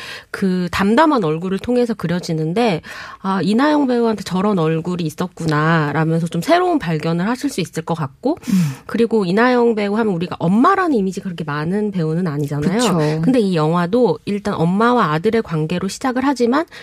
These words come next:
Speaker 1: 결국은 우리가 이 한 여자의 인생과 이 여자를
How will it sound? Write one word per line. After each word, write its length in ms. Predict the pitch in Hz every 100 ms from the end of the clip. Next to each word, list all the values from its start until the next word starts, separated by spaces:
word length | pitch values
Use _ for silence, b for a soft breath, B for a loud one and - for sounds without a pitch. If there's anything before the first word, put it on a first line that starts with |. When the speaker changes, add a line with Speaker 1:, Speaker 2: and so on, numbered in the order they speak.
| B -
Speaker 1:
결국은 460 | 208 214 247 233
우리가 560 | 185 190 185 185 185 175
이 440 | 190 190 196 190 196
한 720 | 302 302 302 294 285 277 185
여자의 540 | 170 190 269 247 220
인생과 720 | 160 185 208 214 196 175 208 -
이 140 | 180
여자를 580 | 156 156 185 185 180